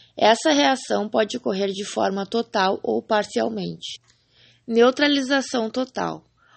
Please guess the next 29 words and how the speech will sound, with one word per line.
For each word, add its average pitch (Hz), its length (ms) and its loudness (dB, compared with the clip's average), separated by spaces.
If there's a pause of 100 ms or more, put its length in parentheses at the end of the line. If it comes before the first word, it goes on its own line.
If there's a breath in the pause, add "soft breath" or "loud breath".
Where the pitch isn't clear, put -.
(140 soft breath)
Ocorre 214 440 4
quando 226 340 2
um 240 80 0
ácido 202 460 0
e - 20 2
uma 214 180 2
base 196 360 2
reagem 190 600 0
e 226 80 -2
a 202 80 4
quantidade 202 600 -2
de 214 80 2
H 208 280 2
mais 180 380 -2
do 185 160 2
ácido 180 460 -2 (320 loud breath)
é 208 160 4
estequiometricamente 208 1400 -2
igual 202 420 4
à 208 40 2
quantidade 196 560 -2 (340)
de 190 180 -2
O 196 60 6
H 196 380 4
menos 185 360 -4
da 202 160 2
base. 170 520 -6 (580 soft breath)
Neutralização 247 1040 4
parcial. 214 800 -2